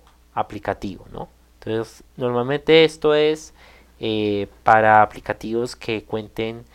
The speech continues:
eh, bien sea estándar, premium o, o básica. Dentro de los parámetros de escalabilidad, nosotros también podemos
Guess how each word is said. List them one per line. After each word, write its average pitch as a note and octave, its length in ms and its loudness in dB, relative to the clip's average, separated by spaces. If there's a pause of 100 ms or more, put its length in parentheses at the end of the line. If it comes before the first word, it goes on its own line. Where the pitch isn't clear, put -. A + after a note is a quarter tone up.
(420)
eh, G2+ 420 -12
bien A2 160 -8
sea A2 460 2 (320)
estándar, C3+ 760 0
premium B2+ 540 -4 (100)
o, G2 320 -6 (260)
o G#2+ 140 -2
básica. - 520 0 (1900)
Dentro C#3 480 -2
de C#3+ 120 2
los C#3 160 0
parámetros D#3 520 -4
de E3 80 -4
escalabilidad, A2+ 760 -4
nosotros A#2+ 440 -14
también A2+ 280 -12
podemos A2+ 540 -14